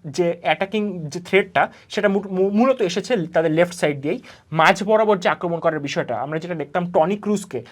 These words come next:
কিংবা লুকা মদ্রিচকে তার প্রাইমে থাকতে, সেই বিষয়টাও এই ম্যাচে একেবারেই ছিল অনুপস্থিত। এবং বিশেষ করে এই ম্যাচে তাদের মাঝে যে ডিফেন্ডার, মিডফিল্ডার বা যারা খেলেছেন ফরোয়ার্ডরা, তারা ছিলেন মূলত ভালভার্দে, চুয়ামেনি এবং বেলিংহাম,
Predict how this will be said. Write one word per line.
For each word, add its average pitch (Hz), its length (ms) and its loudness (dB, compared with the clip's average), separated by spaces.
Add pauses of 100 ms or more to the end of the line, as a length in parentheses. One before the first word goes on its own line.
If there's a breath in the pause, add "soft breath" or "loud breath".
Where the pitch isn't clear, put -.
(120)
কিংবা 180 180 2
লুকা 190 200 4
মদ্রিচকে 190 440 -2
তার 165 200 2
প্রাইমে 175 360 0
থাকতে, 170 340 -10 (260 loud breath)
সেই 214 200 0
বিষয়টাও 180 460 0
এই 180 140 2
ম্যাচে 175 320 -6
একেবারেই 156 440 -2
ছিল 160 180 -6
অনুপস্থিত। 151 560 -8
এবং 156 160 -6
বিশেষ 156 260 -8
করে 185 140 -4
এই 180 180 -2
ম্যাচে 180 300 0 (320 loud breath)
তাদের 165 220 2
মাঝে 175 240 0
যে 190 380 0
ডিফেন্ডার, 175 540 -4
মিডফিল্ডার 185 520 2
বা 165 160 4 (380)
যারা 165 220 6
খেলেছেন 165 320 -2
ফরোয়ার্ডরা, 156 400 0
তারা 180 160 0
ছিলেন 180 220 -2
মূলত 180 220 0
ভালভার্দে, 160 540 4
চুয়ামেনি 165 360 2
এবং 170 200 0
বেলিংহাম, 180 420 4